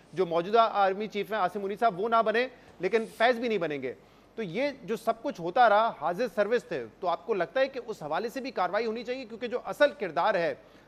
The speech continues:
जो मदाखलत के हवाले से बात की जाती है, वो तो उस वक्त होती है ना जब वो on job होते हैं, on duty होते हैं।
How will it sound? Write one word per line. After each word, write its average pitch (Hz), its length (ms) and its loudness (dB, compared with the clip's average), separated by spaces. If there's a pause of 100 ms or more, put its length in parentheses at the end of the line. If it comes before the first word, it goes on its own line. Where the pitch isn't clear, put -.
(160)
जो 185 240 2
मदाखलत 202 500 2
के 226 140 2
हवाले 180 320 2
से 220 100 -8
बात 165 240 0
की 196 100 -12
जाती 180 240 0
है, 220 60 -4
वो 226 60 -4
तो 240 100 -8
उस 240 180 -8
वक्त 311 160 -2
होती 180 180 -6
है 226 60 -6
ना 277 80 -4
जब 226 160 -4
वो 233 160 -4
on 185 80 -6
job 226 180 2
होते 170 200 -4
हैं, 147 60 -4
on 170 120 -6
duty 233 220 -8
होते 127 180 -6
हैं। 92 60 -20